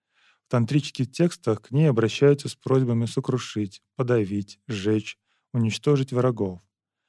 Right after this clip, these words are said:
Каларатри известна также как покровительница убийц, тхагов и воров.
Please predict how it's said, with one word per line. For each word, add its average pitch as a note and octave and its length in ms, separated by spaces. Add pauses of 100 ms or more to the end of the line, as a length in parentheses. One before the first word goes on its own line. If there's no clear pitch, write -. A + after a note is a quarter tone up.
(200)
Каларатри A#2 560
известна A#2 420
также C3+ 380
как - 240
покровительница C3 800 (100)
убийц, A2+ 540
тхагов G2+ 580
и - 60
воров. A2 400